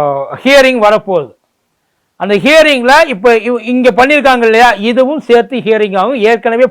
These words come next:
போட்டதும் ரெண்டு ஒருத்தருக்கு ஒருத்தர் வந்து நேரடியா மோதிப்பாங்க. இப்ப நீதிபதிகளும் தர்ம சங்கடத்துக்குள்ள உட்கார்ந்துருக்காங்க. ஏன்னா அவங்களையும் இதை இப்ப இழுத்தாப்புல எதிர்க்கட்சி லிஸ்ட்ல இப்ப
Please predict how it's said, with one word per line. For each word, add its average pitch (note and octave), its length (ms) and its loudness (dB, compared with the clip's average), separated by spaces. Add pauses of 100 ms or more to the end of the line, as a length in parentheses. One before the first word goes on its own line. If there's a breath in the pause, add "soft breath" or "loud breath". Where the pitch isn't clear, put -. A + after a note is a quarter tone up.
போட்டதும் A3 520 2 (480)
ரெண்டு B3+ 280 0
ஒருத்தருக்கு G3 340 -2
ஒருத்தர் G3+ 300 0
வந்து F#3 200 0 (320)
நேரடியா G3+ 480 -2
மோதிப்பாங்க. D3 400 -14 (1040)
இப்ப E3+ 140 0 (100)
நீதிபதிகளும் C#4+ 840 2 (400)
தர்ம D#4 380 2
சங்கடத்துக்குள்ள D4+ 680 2
உட்கார்ந்துருக்காங்க. A#3+ 540 0
ஏன்னா D4 100 2 (120)
அவங்களையும் E4 500 0
இதை D4+ 180 2
இப்ப C4 200 -6
இழுத்தாப்புல D4+ 480 2 (320 loud breath)
எதிர்க்கட்சி D4+ 480 0
லிஸ்ட்ல E4 280 0
இப்ப D#4+ 140 2